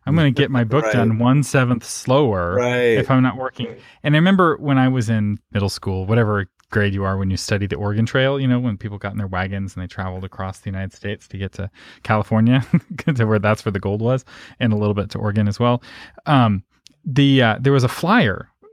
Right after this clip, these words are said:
Speaker 1: circulating in the eighteen fifties. It said, "If you will rest one day in seven, you will get to Oregon one month sooner." Or two weeks sooner. I don't remember how, how much sooner.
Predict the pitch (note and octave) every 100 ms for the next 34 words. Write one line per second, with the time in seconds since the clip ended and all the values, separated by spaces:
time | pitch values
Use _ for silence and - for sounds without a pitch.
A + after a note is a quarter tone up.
0 | - - D#3+ - B2 G#2+ G#2 G2+ B2+ -
1 | A#2 C3 A2+ G#2 - G#2+ G2+ - C3 D#3+
2 | C3+ B2 A2+ G2+ - A2+ A2 A#2 A#2 A2+
3 | A2+ - A2 - - A2 G2 F#2+ G#2 G2+
4 | G#2+ - A#2 G#2 G2+ F#2+ - - G#2 G#2
5 | F#2+ F2+ - G2+ E2+ D#2+ _ _ _ _
6 | _ _ _ - _ _ A2+ - A#2+ A2
7 | - G2+ G2 A#2+ B2+ A2 A#2+ G2+ A2+ A2
8 | A#2 A2 G2+ - A#2 G2 -